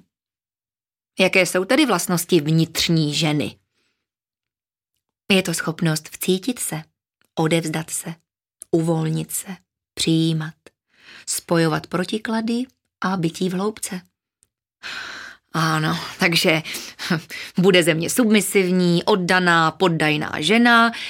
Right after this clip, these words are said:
která bude svého mužička oprašovat. To je to, co chceš? Jinými slovy říkáš, že bojuješ s muži, s mužskou autoritou. Tak to vypadá, že jsi snadno zmanipulovatelná.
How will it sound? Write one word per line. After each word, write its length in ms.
která 380
bude 180
svého 340
mužička 520
oprašovat. 720
To 100
je 100
to, 120
co 140
chceš? 480
Jinými 480
slovy 320
říkáš, 680
že 200
bojuješ 720
s 140
muži, 400
s 160
mužskou 480
autoritou. 840
Tak 180
to 100
vypadá, 480
že 100
jsi 140
snadno 280
zmanipulovatelná. 1080